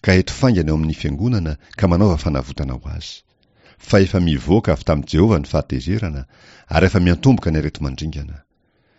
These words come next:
Dia nalain'i Arona izany, araka izay nandidin'i Mosesy, ka niazakazaka ho eo afovoan'ny fiangonana izy, ary indro efa niantomboka teo amin'ny olona ny areti-mandringana. Ary nandoro ny ditika azy manitra teo izy, ka nanao fanavotana ho an'ny olona.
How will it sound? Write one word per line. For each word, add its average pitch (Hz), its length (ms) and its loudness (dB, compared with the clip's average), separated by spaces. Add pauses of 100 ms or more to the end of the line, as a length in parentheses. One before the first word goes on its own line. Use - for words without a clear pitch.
(200)
Dia 90 280 4
nalain'i 110 360 4
Arona 110 420 2
izany, 107 380 -2 (440)
araka 87 300 0
izay 78 160 0
nandidin'i 73 540 -2
Mosesy, - 460 -6 (340)
ka 104 120 4
niazakazaka 82 600 2
ho 98 100 2
eo 90 60 6
afovoan'ny 71 460 -2
fiangonana 92 440 -2
izy, 80 300 -10 (520)
ary 92 200 2
indro 110 400 4 (360)
efa 101 200 4
niantomboka 95 440 2
teo 95 160 2
amin'ny 82 280 2
olona 117 180 4
ny 80 120 0
areti-mandringana. 71 760 -4 (640)
Ary 92 240 6
nandoro 90 380 4
ny 85 120 2
ditika 80 260 2
azy 73 140 2
manitra 104 400 4
teo 151 240 2
izy, 151 320 0
ka - 100 2
nanao 85 220 4
fanavotana 76 640 0
ho 69 80 -2
an'ny 67 220 -4
olona. 71 300 -6